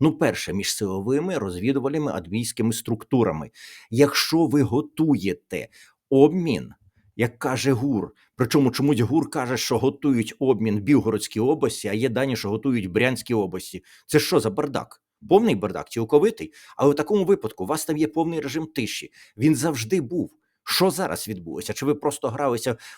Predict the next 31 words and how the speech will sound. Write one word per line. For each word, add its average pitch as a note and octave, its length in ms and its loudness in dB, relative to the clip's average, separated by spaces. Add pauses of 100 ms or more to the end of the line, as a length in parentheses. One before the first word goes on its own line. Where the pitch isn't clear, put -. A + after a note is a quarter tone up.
(100)
політичну C#3+ 560 2
інтрижку A3 540 -4 (220)
і D#3+ 100 4
тому D#3+ 440 0
розказуєте B2 560 -2
якісь B2+ 280 -4
речі, C#3 360 -2
яких A2+ 300 -6
насправді A2 400 -6
там A2+ 200 -2
не A2+ 60 -2
готувалося G#2+ 600 -4
і G#2+ 40 -2
не A#2 100 -2
було? E2+ 300 -12 (340)
Але C#3 360 2 (380)
от D3 200 2 (160)
цей B2+ 260 -2
момент G#2 600 -4 (180)
між A#2+ 160 -2
силовими C#3 560 0
і F#2 40 -6
армійськими G#2+ 580 -6
органами F3 540 -4 (280)
нема C3+ 400 0
комунікації. C3+ 840 -10 (200)
Внутрішня D3+ 540 2
комунікація A#2+ 600 -2
зі - 60 -8
своїм C3 260 -4
народом, A2 420 -2